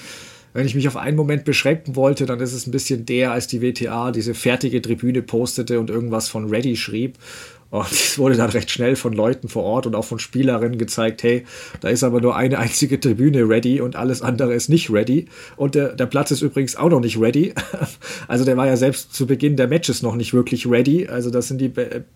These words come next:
Bälle ja, da ist mehr abgesprungen oder wilder abgesprungen als auf dem Sandplatz. Ähm, ebenfalls bizarr war dann noch ein bisschen das Foto, auf dem sieben Spielerinnen in weiß gekleidet waren. Ähm, aber da diese Kleiderorga-,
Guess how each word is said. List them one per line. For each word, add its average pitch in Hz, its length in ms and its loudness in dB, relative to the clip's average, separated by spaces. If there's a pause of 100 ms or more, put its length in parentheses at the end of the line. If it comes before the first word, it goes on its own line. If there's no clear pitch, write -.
Bälle 135 240 2
ja, 123 560 -2
da 120 100 -4
ist 123 240 -6
mehr 131 240 -2
abgesprungen 135 640 -2
oder 120 220 0
wilder 143 260 4
abgesprungen - 520 -6
als 117 120 -6
auf 110 100 -4
dem 120 80 -8
Sandplatz. - 600 -6 (420)
Ähm, 113 520 -2
ebenfalls 123 440 -2
bizarr 123 440 -2
war 120 80 2
dann 120 100 0
noch 113 100 -4
ein - 40 -18
bisschen 120 260 -2
das 113 140 -4
Foto, 127 360 0
auf 117 140 -2
dem 117 320 -4
sieben 127 300 -4
Spielerinnen 123 580 -2 (100)
in 117 160 -8
weiß 113 240 -2
gekleidet 127 460 -2
waren. 131 340 -2 (480)
Ähm, 113 260 -2
aber 117 240 0
da 110 140 0
diese 117 200 -2
Kleiderorga-, 117 760 -2